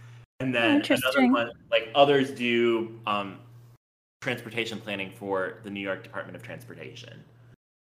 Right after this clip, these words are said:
Speaker 1: So,
Speaker 2: Really?
Speaker 1: yeah, if you talk to any of the people who gr-,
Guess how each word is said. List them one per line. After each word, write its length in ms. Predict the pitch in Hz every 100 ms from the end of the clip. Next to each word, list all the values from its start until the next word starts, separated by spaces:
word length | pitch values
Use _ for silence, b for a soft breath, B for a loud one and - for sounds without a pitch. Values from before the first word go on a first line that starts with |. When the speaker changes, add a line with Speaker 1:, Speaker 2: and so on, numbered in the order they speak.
| -
Speaker 1:
So, 300 | 370 359 214
Speaker 2:
Really? 380 | 190 247 262 B B B B _ - -
Speaker 1:
yeah, 180 | 147 127
if 100 | 120
you 60 | 147
talk 180 | 175 -
to 200 | 127 156
any 400 | 170 180 165 151
of 260 | 135 123
the 60 | 120
people 320 | 151 127 120
who 120 | 120
gr-, 120 | 110